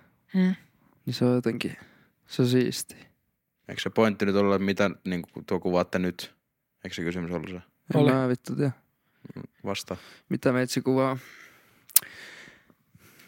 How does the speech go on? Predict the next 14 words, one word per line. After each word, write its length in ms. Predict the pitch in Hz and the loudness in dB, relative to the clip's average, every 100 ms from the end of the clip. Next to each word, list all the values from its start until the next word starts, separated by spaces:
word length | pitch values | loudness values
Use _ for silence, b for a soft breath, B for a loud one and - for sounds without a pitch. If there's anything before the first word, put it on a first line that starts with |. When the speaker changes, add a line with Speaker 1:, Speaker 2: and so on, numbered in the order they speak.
| b b b b - | b b b b 0
Speaker 2:
Mitä 360 | 175 294 233 | 4 6 6
vittu? 360 | 180 196 - 156 | 4 4 6 6
En 140 | 208 | 8
mä 280 | 165 165 202 | 8 8 8
tiedä. 260 | 143 131 131 | 6 6 6
Mä 140 | 175 | 6
kuvaan 220 | 202 156 | 6 6
kaikkea. 580 | 156 190 156 _ - 127 127 B B B B _ b b - | 6 6 4 _ 2 2 2 B B B B _ b b 4
Viimeisen 300 | 202 208 180 | 6 6 6
viikon 340 | 208 165 123 | 6 8 8
aikaa 240 | 120 123 120 | 8 6 6
mä 100 | 123 | 4
oon 80 | |
kuvannut 380 | 123 123 123 120 | 6 4 4 2